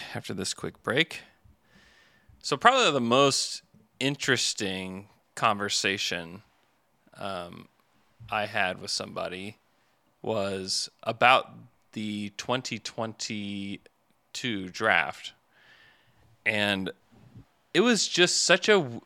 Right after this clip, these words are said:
it was such a weird draft. And I talked to somebody that, and we can say, like, sources with direct knowledge of the situation or however you wanna say it. Um,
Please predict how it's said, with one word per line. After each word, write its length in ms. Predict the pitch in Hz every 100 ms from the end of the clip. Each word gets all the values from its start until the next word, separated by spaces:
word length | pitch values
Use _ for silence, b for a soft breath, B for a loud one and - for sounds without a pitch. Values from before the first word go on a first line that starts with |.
| _ -
it 80 |
was 180 | 175 165
such 240 | - 214 247
a 80 |
weird 360 | 190 131 147 135
draft. 580 | 113 85 - - - - 139 - _ - - b b b _ -
And 340 | 113 107 104
I 100 | 110
talked 260 | - - 156
to 60 |
somebody 340 | - 131 117 107
that, 420 | 98 98 - _ _ _ _ _ _ -
and 160 | 113
we 140 | 110 110
can 180 | 110
say, 160 | 98 107
like, 200 | 98 95
sources 480 | - 120 107 - 98
with 160 | 107 -
direct 320 | 104 104 -
knowledge 360 | 98 95 95
of 140 | 98 92
the 220 | 95 95
situation 640 | - 101 107 92 - 95
or 140 | 90 98
however 360 | 95 95 87
you 100 | 87
wanna 160 | 80 82
say 180 | - -
it. 140 | - _ b b b b b b b -
Um, 440 | 95 98 85 78